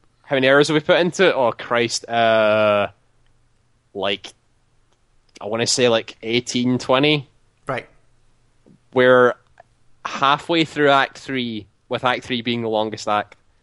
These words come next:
Speaker 2: Right.
Speaker 1: Uh, and we've got two more acts to go after that.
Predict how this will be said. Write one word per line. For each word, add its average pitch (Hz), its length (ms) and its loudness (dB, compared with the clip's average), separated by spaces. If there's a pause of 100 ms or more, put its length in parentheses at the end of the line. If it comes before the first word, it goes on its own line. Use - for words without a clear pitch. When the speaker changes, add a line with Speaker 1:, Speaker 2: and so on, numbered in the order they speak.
(240)
Speaker 2:
Right. 120 260 -12
Speaker 1:
Uh, 104 500 0
and 101 380 -8
we've 107 160 -10
got - 240 -2
two 135 180 -4
more 120 160 2
acts 107 280 -2
to 113 80 -8
go 107 200 -4
after 104 300 -4
that. 101 220 -6